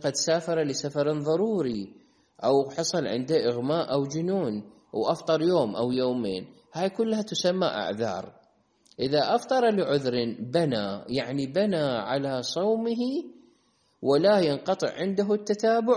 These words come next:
ويكمل من حين انقطاعه، كما مثلًا لو صام عشرين يوماً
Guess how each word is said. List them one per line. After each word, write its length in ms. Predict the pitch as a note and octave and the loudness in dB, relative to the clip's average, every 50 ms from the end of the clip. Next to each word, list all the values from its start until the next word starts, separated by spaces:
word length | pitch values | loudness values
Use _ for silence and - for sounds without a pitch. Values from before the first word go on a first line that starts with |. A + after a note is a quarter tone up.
| F3+ E3 D#3+ | 2 4 4
ويكمل 680 | D#3 F3 A3+ C4+ C4 - C4 A#3 A#3+ C4 C#4 C4 A#3+ G3 | 4 4 4 2 -2 -2 -2 -2 0 0 0 0 -2 -2
من 200 | G#3+ C4 C#4 C4+ | -2 -2 -2 -2
حين 320 | - - A3 G#3 G3 F3+ | -2 0 0 2 2 2
انقطاعه، 1000 | F3 D#3+ D3+ - D#3 C#3+ - C3+ A#2 G#2+ F#2+ - G#2+ A2+ G#2+ A#2 A2 A2 G2+ G2 - - | 0 -2 -2 -2 -6 -4 -4 -4 -6 -4 -4 -4 -6 -6 -6 -6 -8 -8 -8 -10 -12 -6
كما 320 | - D#3 D#3+ E3 D#3 D3+ C#3+ | -2 -2 0 0 2 0 0
مثلًا 800 | C#3+ D3+ D#3+ - D#3 D3+ D#3+ D#3 D#3 D#3 D#3 D#3+ D#3+ D#3+ D3 D3+ - - _ _ _ _ - - | 0 -2 -4 -4 -4 -2 -2 -2 -4 -4 -4 -6 -6 -8 -10 -12 -16 -20 _ _ _ _ -6 -4
لو 120 | B2+ C#3 | -4 -2
صام 320 | C3+ - D#3+ D#3+ D#3 D3+ | -2 0 0 0 0 0
عشرين 400 | B2 - - - D3+ E3 E3 C#3 | -2 -4 -4 -4 -4 -2 -2 -2
يوماً 520 | A#2 A2 G2+ G2 F#2+ F2 - C#2+ C#2+ C#2+ | -2 -2 -2 -2 -4 -4 -6 -10 -10 -12